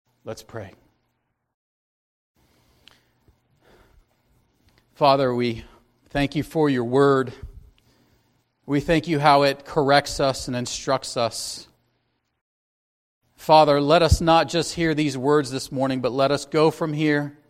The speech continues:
putting them into practice, displaying the mercy of God through our lives, Lord.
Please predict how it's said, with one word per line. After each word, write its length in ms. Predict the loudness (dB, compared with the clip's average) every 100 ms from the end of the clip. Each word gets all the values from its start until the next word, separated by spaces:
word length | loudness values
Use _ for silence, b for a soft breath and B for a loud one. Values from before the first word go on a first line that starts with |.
| _ _ _ _ _ _ _ _
putting 400 | -6 0 2 2
them 160 | -2 -2
into 220 | -2 -4
practice, 760 | -2 2 2 0 -8 -12 -14 -18 b b
displaying 760 | -8 -8 -2 2 4 4 0
the 100 | -2
mercy 680 | -4 -2 -2 -2 -4 -4 -2
of 240 | -2 -4
God 600 | 2 4 6 6 2 -2 -16 -20 b -10
through 300 | -4 2 4
our 160 | 4
lives, 480 | 6 6 6 2 -4
Lord. 480 | -8 -4 -2 -4